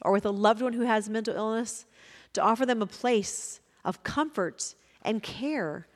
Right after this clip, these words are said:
a place where they won't feel rejected. We follow the way of Jesus with support groups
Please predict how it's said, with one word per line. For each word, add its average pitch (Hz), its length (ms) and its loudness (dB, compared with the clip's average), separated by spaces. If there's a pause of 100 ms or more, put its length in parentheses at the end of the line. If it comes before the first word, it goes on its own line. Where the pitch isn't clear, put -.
(320)
a 202 80 0
place 262 300 2
where 226 140 2
they 220 140 4
won't 233 260 -2
feel 233 300 2
rejected. 196 760 -4 (960)
We 311 160 10
follow 277 320 6
the 262 80 0
way 254 140 8
of 226 80 4
Jesus 247 460 0
with 233 240 4
support 247 500 2
groups 294 480 -4